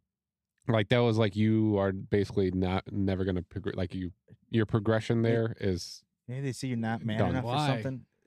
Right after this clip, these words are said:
Speaker 2: You just
Speaker 3: I'd
Speaker 2: want
Speaker 3: be like, "Why? I
Speaker 1: 'Cause that
Speaker 3: can't
Speaker 1: was
Speaker 3: be
Speaker 1: just the con-,
Speaker 3: gay
Speaker 1: that
Speaker 3: and
Speaker 1: was
Speaker 3: a
Speaker 1: just the
Speaker 3: cop?"
Speaker 1: concept back then.
Speaker 3: I know. I just could never, like, really, like, <laughs> take it.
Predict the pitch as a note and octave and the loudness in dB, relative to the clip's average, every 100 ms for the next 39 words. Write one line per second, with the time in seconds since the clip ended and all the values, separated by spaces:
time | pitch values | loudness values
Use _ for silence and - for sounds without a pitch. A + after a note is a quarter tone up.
0 | - A2 D#3 E3+ F3+ D#3 C3+ C3+ C#3 A#2 | -20 -8 0 4 4 4 2 2 2 0
1 | A#2 C3+ D3+ D3 C#3+ - C3 B2+ B2+ B2+ | 0 4 4 4 2 2 2 4 2 0
2 | A#2 A#2 B2+ B2+ A#2+ A2+ - A#2+ E3+ - | -2 2 2 2 0 0 0 0 0 0
3 | F2 - F2+ F2+ F2 F2 F#2 D3 F3+ G#3+ | -4 -2 -2 -2 -4 -4 -4 0 4 6
4 | G3 F3 F3 - F#3+ F#3+ F3 E3 D#3 C#3 | 4 4 2 2 6 6 6 6 4 2
5 | C#3 C3 C3+ D3+ D3+ C3+ C3+ B2 - - | 0 0 0 2 2 2 0 -2 -6 -20
6 | _ - F3 - - - - - E3+ E3+ | _ -8 -8 -8 -14 -16 -14 0 4 6